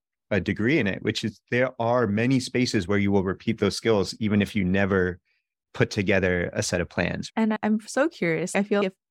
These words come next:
Speaker 2: O O A or people that have left architecture were to create an architecture course, they
Speaker 1: Yeah.
Speaker 2: would share about all the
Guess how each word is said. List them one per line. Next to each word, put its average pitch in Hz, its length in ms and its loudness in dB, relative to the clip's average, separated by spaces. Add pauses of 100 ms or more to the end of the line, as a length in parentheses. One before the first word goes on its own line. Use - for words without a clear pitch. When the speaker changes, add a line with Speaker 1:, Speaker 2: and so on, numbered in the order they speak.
(160)
Speaker 2:
O 180 280 2
O - 100 -6
A 160 260 0
or 156 180 -2
people 165 340 0
that 151 200 0
have 165 240 -2
left 160 220 0
architecture 160 560 0
were 160 120 2
to 160 140 -4
create 160 380 -2
an 160 120 0
architecture 180 600 0
course, 240 340 0 (380)
they 190 80 2
Speaker 1:
Yeah. 190 80 2
Speaker 2:
would 180 240 -2 (260)
share 220 460 0
about 175 340 -2
all 202 220 2
the 165 360 0